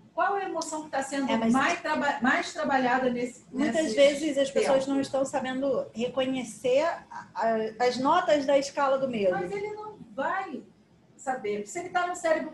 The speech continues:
Speaker 1: primitivo, ele só sabe fazer o quê? Ataca
Speaker 2: Uhum.
Speaker 1: ou foge.
Speaker 2: Uhum.
Speaker 1: Ou a pessoa vira e fala assim, "Ah, não quero nem saber sobre nada disso. Não
Speaker 2: É,
Speaker 1: quero
Speaker 2: porque
Speaker 1: ouvir, não quero estudar. Ah, não, isso aí dá muito trabalho."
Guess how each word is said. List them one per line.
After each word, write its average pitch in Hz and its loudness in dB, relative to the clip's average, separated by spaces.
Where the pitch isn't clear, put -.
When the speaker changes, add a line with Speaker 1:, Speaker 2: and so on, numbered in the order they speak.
Speaker 1:
primitivo, 311 -8
ele 311 -10
só 294 -4
sabe 302 -4
fazer 294 -2
o 311 -6
quê? 208 -6
Ataca - -2
Speaker 2:
Uhum. 311 2
Speaker 1:
ou 392 2
foge. 214 0
Speaker 2:
Uhum. 262 -6
Speaker 1:
Ou 277 8
a 320 6
pessoa 302 0
vira 262 2
e 254 -2
fala 226 -2
assim, 247 -2
"Ah, 247 6
não 311 0
quero 269 0
nem 359 -4
saber 285 -2
sobre 233 -8
nada 202 -6
disso. - -14
Não 190 -6
Speaker 2:
É, 311 2
Speaker 1:
quero 254 4
Speaker 2:
porque 240 4
Speaker 1:
ouvir, 277 0
não 262 -2
quero 208 0
estudar. 202 -8
Ah, 285 0
não, 247 -4
isso - -8
aí 226 -2
dá 247 -6
muito 262 -4
trabalho." 240 -6